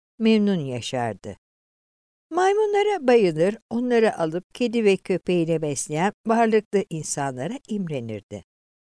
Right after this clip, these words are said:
Uzak, bilinmeyen ülkelere olan merakı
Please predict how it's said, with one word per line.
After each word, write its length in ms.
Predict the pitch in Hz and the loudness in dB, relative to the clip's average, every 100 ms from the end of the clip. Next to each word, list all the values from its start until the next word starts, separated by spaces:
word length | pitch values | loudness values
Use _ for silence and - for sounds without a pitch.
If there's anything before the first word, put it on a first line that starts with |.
| _ _ - | _ _ -6
Uzak, 500 | 143 131 165 247 180 | -4 -2 -2 -2 -6
bilinmeyen 560 | 170 208 214 180 156 _ | -2 2 2 0 -2 _
ülkelere 480 | 143 - 143 147 151 | -10 -4 0 2 2
olan 360 | 156 165 175 175 | 2 2 0 -2
merakı 640 | 180 185 175 170 - 220 | -2 0 0 -2 0 0